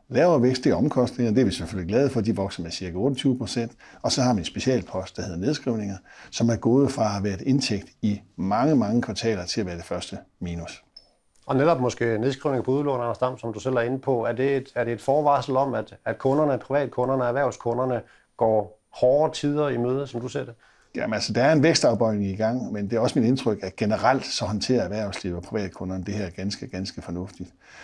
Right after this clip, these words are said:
Speaker 1: Og de nedskrivninger, vi har på knap hundrede millioner, det er faktisk ikke nogen, vi rigtig regner med at tabe, men er udtryk for vores konservative og forsigtige tilgangsvinkel til vores kreditbog.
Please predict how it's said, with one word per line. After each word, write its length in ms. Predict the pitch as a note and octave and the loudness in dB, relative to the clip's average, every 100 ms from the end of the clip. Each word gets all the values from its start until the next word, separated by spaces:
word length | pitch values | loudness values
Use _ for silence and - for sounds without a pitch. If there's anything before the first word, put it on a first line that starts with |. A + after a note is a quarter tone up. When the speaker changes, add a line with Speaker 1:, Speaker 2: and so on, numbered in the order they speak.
| - - | -18 -8
Speaker 1:
Og 100 | A2+ | 2
de 60 | |
nedskrivninger, 520 | B2+ C3 C3 B2 G2 G2 | 4 4 4 0 -2 -2
vi 100 | G#2 | -2
har 220 | A#2 G2+ | -2 -2
på 120 | G2+ | -4
knap 260 | - G2+ - | -6 -6 -2
hundrede 260 | A2 G#2+ | -2 -2
millioner, 420 | F#2+ F2+ F#2 F#2+ | -4 -4 -6 -8
det 160 | D#2+ G#2 | -4 -4
er 40 | |
faktisk 280 | G2 G2 - | -2 -4 -4
ikke 140 | F#2+ G2+ | -8 -4
nogen, 200 | G2 G2+ | -2 -2
vi 40 | |
rigtig 260 | F#2+ F#2+ F2+ | -4 -6 -6
regner 200 | G2 F#2+ | -6 -6
med 100 | F#2 | -8
at 60 | |
tabe, 300 | - G2+ G2+ A2+ | -6 -6 -6 -4
men 100 | F#2+ | -2
er 40 | |
udtryk 380 | G2 G#2+ F2+ E2+ | -4 -4 -8 -8
for 180 | - F#2+ | -8 -6
vores 260 | F2+ E2+ | -8 -10
konservative 640 | - F#2 - G2 G2+ - F2+ | -10 -8 -4 -4 -6 -6 -6
og 60 | |
forsigtige 420 | - - G#2+ - | -6 -6 -6 -6
tilgangsvinkel 800 | F2+ G#2+ - F#2+ G2+ G2 G2 G2 - - - - - | -10 -10 -8 -10 -8 -10 -10 -14 -18 -20 -20 -14 0
til 160 | - | 0
vores 180 | F#2+ E2 | 2 -4
kreditbog. 500 | - E2 D#2 D#2+ | -8 -12 -10 -14